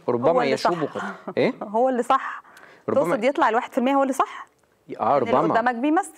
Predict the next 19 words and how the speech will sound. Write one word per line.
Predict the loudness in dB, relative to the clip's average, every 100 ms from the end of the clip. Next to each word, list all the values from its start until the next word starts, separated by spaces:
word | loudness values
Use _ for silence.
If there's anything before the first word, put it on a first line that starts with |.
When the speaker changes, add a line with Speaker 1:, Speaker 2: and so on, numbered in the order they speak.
| -8 -4
Speaker 1:
ربما. | 0 2 0 -4 -12 _ _ -2
آه، | -2
وفي | 0 -2
ناس | -2 -2 -4
يعني | -4 -4 -6
حصلت | -10 -8 -6 -4
لها | -4
خيانه | -2 -2 -2
مع | -2 -4
الاصدقاء | -6 -8 -4 -2
كانت | -2 -6 -6
اشد | -4 -4 -2
من | -2
Speaker 2:
كتير. | -2
Speaker 1:
خيانه | -2 -2 -2
الازواج، | -4 -2 0 0
يقول | 0 0
لك | 0
ده، | -2